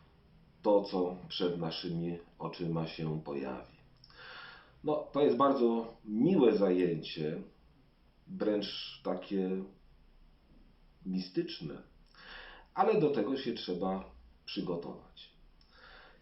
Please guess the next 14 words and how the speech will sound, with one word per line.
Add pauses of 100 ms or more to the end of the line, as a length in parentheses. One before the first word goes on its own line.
(240)
I
sobie
teraz
zrobimy
taką (460)
tabelkę. (580)
Co
będzie
nam
potrzebne (360)
w
plenerze? (1500)
Pierwsza
rzecz,